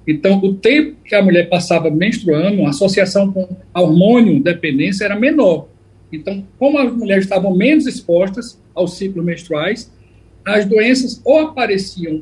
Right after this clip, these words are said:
em, em menor quantidade ou não eram diagnosticadas corretamente. Por isso a gente sabe hoje que, é, dez a quinze por cento, que é, equivale a sete a oito milhões de mulheres no Brasil, tem endometriose. E vem junto com muito sofrimento, isso aí tudo, como a gente já falou.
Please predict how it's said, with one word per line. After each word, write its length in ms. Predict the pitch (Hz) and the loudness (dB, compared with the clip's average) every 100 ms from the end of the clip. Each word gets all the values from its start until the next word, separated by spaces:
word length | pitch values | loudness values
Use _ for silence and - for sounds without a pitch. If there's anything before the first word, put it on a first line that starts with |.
| - | -8
em, 280 | 156 170 175 | -6 -4 -4
em 120 | 175 | -4
menor 320 | 208 196 214 220 | -4 0 0 0
quantidade 600 | 220 202 175 185 208 196 | -6 -4 -4 -2 -2 0
ou 120 | 240 | 2
não 220 | 254 247 | 4 4
eram 220 | 214 240 240 | 2 2 0
diagnosticadas 760 | 233 233 214 - 196 196 185 | -4 -6 -12 -10 -8 -8 -8
corretamente. 640 | 190 190 190 269 147 143 - _ _ _ _ _ _ - | -4 -2 2 0 0 -6 -16 _ _ _ _ _ _ -4
Por 100 | 190 | 0
isso 180 | 262 | 2
a 20 | 302 | 2
gente 140 | - | 2
sabe 220 | 254 262 | 0 2
hoje 420 | 208 175 226 233 | 4 4 4 0
que, 440 | - 180 190 247 262 - _ - | -4 -2 0 0 -4 -14 _ -6
é, 380 | 143 151 151 139 | 0 2 2 -2
dez 360 | 135 190 233 | 0 2 2
a 60 | 233 | 0
quinze 240 | - 196 | -4 -6
por 120 | 180 147 | -6 -8
cento, 360 | - 175 196 | -6 -6 -6
que 100 | - | -4
é, 160 | 165 151 - 151 | -2 -4 -8 -8
equivale 420 | 151 165 160 165 | -6 -4 -2 -2
a 60 | |
sete 380 | 151 185 202 196 | -2 0 0 2
a 60 | 156 | 4
oito 260 | 175 196 | 4 4
milhões 320 | 196 170 175 180 | 0 0 0 0
de 80 | |
mulheres 240 | 170 156 156 | 0 -2 0
no 120 | 214 | 2
Brasil, 420 | 240 202 143 202 | 2 0 -2 -4
tem 100 | 208 | -6
endometriose. 600 | 214 233 233 240 185 127 - - _ _ _ - | -6 -4 -4 -2 -4 -4 -16 -20 _ _ _ -8
E 60 | 175 | -2
vem 180 | 196 | 0
junto 300 | 190 208 233 | 0 0 -2
com 100 | - | -2
muito 340 | 196 160 226 233 | 0 2 0 0
sofrimento, 500 | 233 185 233 180 175 | -2 0 0 0 -2
isso 120 | 185 | -2
aí 100 | 175 | -2
tudo, 220 | 185 147 | 0 -2
como 140 | 147 165 | -2 -2
a 40 | |
gente 120 | 170 | 0
já 120 | 180 | 0
falou. 360 | 180 202 147 | 0 2 0